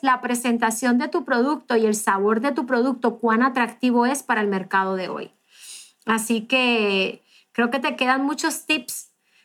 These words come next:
en los que pueden trabajar, en los que pueden hacer ajustes. Tú sabes muy bien que estoy aquí para servirles. Cualquier pregunta, cualquier duda que ustedes tengan, eh, me escriben y ahí estamos. Su éxito es el éxito de todos nosotros.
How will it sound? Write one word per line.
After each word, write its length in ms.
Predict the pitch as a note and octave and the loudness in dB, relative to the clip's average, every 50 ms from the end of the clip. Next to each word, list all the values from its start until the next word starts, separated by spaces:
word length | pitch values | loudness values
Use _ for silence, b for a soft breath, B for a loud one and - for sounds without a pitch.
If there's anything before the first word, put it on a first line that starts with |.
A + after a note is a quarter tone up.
| _ _ - B3 | _ _ -2 0
en 160 | B3 A#3+ A#3+ | 2 2 2
los 160 | A#3+ B3 A#3+ | 2 0 0
que 120 | - B3+ A#3 | 0 -2 -2
pueden 320 | A#3 A#3+ A#3 B3 C4+ C4 | 0 0 0 2 0 0
trabajar, 580 | - C4 A#3+ G#3+ G#3+ G#3+ A3+ B3 B3 B3+ C4 B3+ | 0 0 2 2 0 2 2 2 2 2 2 2
en 80 | B3 | 0
los 140 | A#3+ A#3 A#3 | 0 0 0
que 80 | A#3 A3 | -2 -4
pueden 260 | A3 A3 G#3 A3+ A#3+ | -2 0 0 2 2
hacer 240 | B3 A#3+ A#3+ G3 G3+ | 2 0 0 0 0
ajustes. 560 | G#3+ G#3+ C4+ C#4+ D4 C#4 C#4 - C4 B3 - | 0 0 0 -2 -2 -2 -2 -2 -4 -2 -2
Tú 80 | B3 | -2
sabes 380 | A3+ - B3+ A#3+ B3 C4+ B3+ B3+ | 0 0 0 0 0 0 2 2
muy 260 | A#3+ B3 C4 C4+ C#4+ | 2 4 2 2 0
bien 500 | C4 A3 C4 B3+ B3 A#3+ A#3+ B3 C4+ C#4 | 0 0 0 2 2 2 2 0 -2 -2
que 360 | C4+ C4+ A#3+ A3 G#3 G3 G3+ - | -2 0 0 2 2 0 0 0
estoy 280 | G#3+ G#3+ - A#3 A3+ | -2 -2 0 0 0
aquí 200 | A3+ A#3 A#3 C4 | 0 0 -2 -2
para 220 | A#3+ A3+ B3 A#3 A3 | -2 -2 -2 -2 -2
servirles. 760 | A3 - G#3 G3 F#3+ G3+ B3+ C#4 C#4+ C4 C#4 C4 C4+ C4 C4 | -2 -2 -2 -2 0 2 2 2 2 0 0 0 -2 -2 -2
Cualquier 320 | A#3 G#3 G#3+ A#3 G#3 G3+ | -2 -2 0 -2 -2 -2
pregunta, 500 | - A3+ A3 A3+ B3+ B3+ B3+ B3 B3+ B3 | 0 0 0 2 2 2 2 2 0 0
cualquier 380 | B3 A3+ G#3+ G#3+ - G#3+ G#3+ G#3 | -2 -4 -4 -2 -2 -2 -2 -2
duda 300 | A3 C4 C4 C4+ C4+ C4 | 0 0 2 0 0 0
que 80 | C4 | -2
ustedes 400 | A#3+ A#3+ - G#3+ G#3 A3 A3 A3 | -4 -2 -2 0 0 0 0 0
tengan, 420 | - C#4 D4 D#4+ E4+ E4 F#4 G4 G4+ G4+ b b b b b b b b - | -2 -2 0 0 0 0 0 0 -2 -6 b b b b b b b b -2
eh, 180 | - A3+ A3 | -2 0 2
me 100 | A3 A3 | 2 2
escriben 640 | A3 G#3+ A3 - C4 C#4 D#4+ F#4 G#4 A4 A4 A4 A4 A4 G#4+ b b b b b b - - | 2 0 -2 -4 -2 0 2 2 2 2 2 0 -2 -4 -6 b b b b b b -6 -2
y 80 | A#3 | 0
ahí 160 | A3+ A3+ A#3+ | 0 0 0
estamos. 500 | B3 B3+ B3+ - C4 A#3 A3+ G#3+ G#3+ G#3+ | 0 -2 -2 -2 -2 -2 0 -2 -2 -4
Su 160 | G#3+ - A#3+ A3+ | -2 -2 0 0
éxito 560 | A3 A3 A3 - - C4+ B3 - C4 B3+ A#3 | 0 -2 -2 -4 -6 -6 -4 -2 0 0 2
es 220 | A3 A3 A3+ - | 0 0 -2 -2
el 120 | A3+ A#3 A#3+ | -2 0 0
éxito 360 | A#3+ A#3+ - - A#3 - A#3+ | 0 -2 -4 -4 -2 -2 0
de 80 | G#3+ | 0
todos 320 | G#3 - A#3 A#3 B3 C4 B3+ | 0 0 0 0 0 0 0
nosotros. 640 | C4 B3 A#3+ - G#3+ F3+ - - - - - - | 0 -2 -2 -2 -2 -4 -4 -8 -12 -16 -16 -16